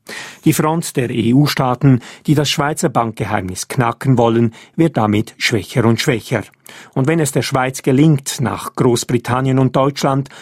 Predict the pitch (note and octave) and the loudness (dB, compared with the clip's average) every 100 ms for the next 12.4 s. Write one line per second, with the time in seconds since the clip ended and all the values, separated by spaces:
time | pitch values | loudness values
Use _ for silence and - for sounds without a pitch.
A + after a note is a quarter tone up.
0 | - - G#2+ G#2+ G2+ A2+ - A2 A2 A2 | -10 -4 -4 -4 -8 -10 -4 -2 0 -2
1 | G#2+ G#2 - B2+ C3+ C#3+ B2+ A#2+ - G2 | -2 -2 -2 0 -2 -2 -2 -4 -8 -6
2 | G#2 - B2+ A#2+ - A#2 A#2 A#2+ C#3 C3+ | -6 0 2 2 2 0 0 0 0 0
3 | C3+ - C3 C#3+ C3+ - C3 B2+ - C3 | -2 -2 0 2 2 2 2 2 2 0
4 | C3 - C3 C3+ C#3+ C3+ - - _ - | 0 0 0 2 2 0 -2 -20 _ -8
5 | - - G#2+ - A#2 A2 - G#2 F#2+ - | -8 -6 -6 -2 0 0 -2 -6 -6 -2
6 | A#2 A#2 B2+ - C3+ A2 - - _ C3 | 0 0 -2 0 0 0 -8 -20 _ -4
7 | B2+ D3+ - _ - D3+ - C#3 C#3 C#3 | 0 -2 -4 _ 0 0 2 4 4 2
8 | D#3+ - A#2 G#2 - G#2 A2 A#2 - - | -2 -2 -2 -4 -4 0 2 2 0 0
9 | C3 A2+ A#2 - A#2 A2+ A#2 A#2 - B2+ | 2 2 -2 -4 -4 -2 0 0 0 -2
10 | - - - D#3+ - G2+ G#2 G#2+ A2+ G#2 | -2 -4 -2 -2 -2 -4 -2 0 0 0
11 | F#2 A2+ - A2 E2+ - B2 G#2 A#2 - | -2 -2 -2 -4 -6 -6 -2 0 0 2
12 | B2 A2 F#2 | 2 2 -2